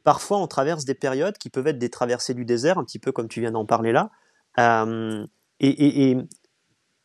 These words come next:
et qui sont des périodes dans lesquelles on s-, on, on, on se sent englué, on se sent, euh, euh, perdu même, peut-être même abandonné. Euh, le fameux abandon, euh, avec lequel on vient, euh, <laughs> dans, dans ce monde, en tout cas cette sensation-là.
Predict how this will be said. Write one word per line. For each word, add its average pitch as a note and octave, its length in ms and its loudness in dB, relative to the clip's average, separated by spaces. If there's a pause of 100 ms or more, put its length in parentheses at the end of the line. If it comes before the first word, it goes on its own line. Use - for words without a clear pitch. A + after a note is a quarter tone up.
(360)
et C3+ 60 2
qui E3 120 4
sont G#3+ 140 6
des F3+ 100 8
périodes E3 320 6
dans D3 100 4
lesquelles C#3+ 320 2
on C#3+ 100 2
s-, - 180 -8
on, C#3+ 80 -4 (160)
on, C#3 260 -2 (280)
on D3 100 -4
se - 100 -4
sent E3 220 2
englué, D#3+ 640 4
on C#3+ 80 -6
se - 140 -4
sent, - 180 -2
euh, C3+ 300 0 (420)
euh, - 160 -10 (160)
perdu D#3 380 6
même, A#2 400 4
peut-être C#3+ 320 2
même C#3+ 200 4
abandonné. C#3 580 4 (920)
Euh, A2+ 400 -4
le A2 120 -4
fameux C3+ 320 -2
abandon, C3 540 -2
euh, G#2 240 -6
avec A2 280 -10
lequel B2 260 -2
on A2+ 100 -4
vient, B2 320 -4
euh, - 380 -12
<laughs> - 400 -20
dans, A#2+ 180 -2
dans A#2+ 220 0
ce - 160 -4
monde, E3 240 0
en A2 120 -6
tout A#2+ 120 -12
cas B2+ 160 2
cette - 220 -2
sensation-là. B2 680 -4